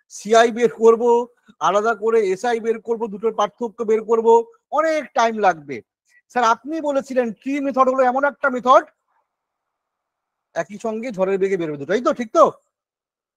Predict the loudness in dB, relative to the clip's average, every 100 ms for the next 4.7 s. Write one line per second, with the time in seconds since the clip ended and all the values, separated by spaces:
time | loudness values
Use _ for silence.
0 | _ _ _ _ _ _ _ _ -8 -2
1 | -2 -2 0 2 4 4 2 _ _ _
2 | _ _ _ _ _ _ _ _ _ _
3 | _ _ _ _ _ _ _ _ -10 -6
4 | -4 -2 -2 -4 -4 -4 -4